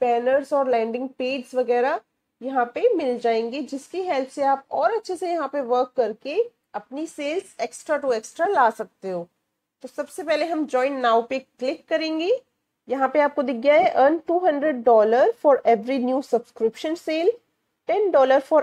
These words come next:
every new trial and zero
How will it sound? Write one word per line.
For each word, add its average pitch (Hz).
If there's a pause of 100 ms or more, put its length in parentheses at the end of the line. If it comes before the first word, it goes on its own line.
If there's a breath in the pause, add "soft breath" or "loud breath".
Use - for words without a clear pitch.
every 233
new 269 (260)
trial 277 (280)
and 214 (1800)
zero 311